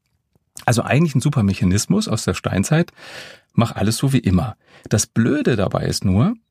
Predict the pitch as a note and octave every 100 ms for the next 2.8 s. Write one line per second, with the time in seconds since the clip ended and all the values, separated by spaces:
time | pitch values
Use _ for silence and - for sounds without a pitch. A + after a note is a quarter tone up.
0 | _ - B2 - A#2 A2 G2+ F2 C3+ G3
1 | G3 A#2+ G2+ F2+ B2 C3 G#2 - - F#2+
2 | A#2+ - _ _ - A#2+ - -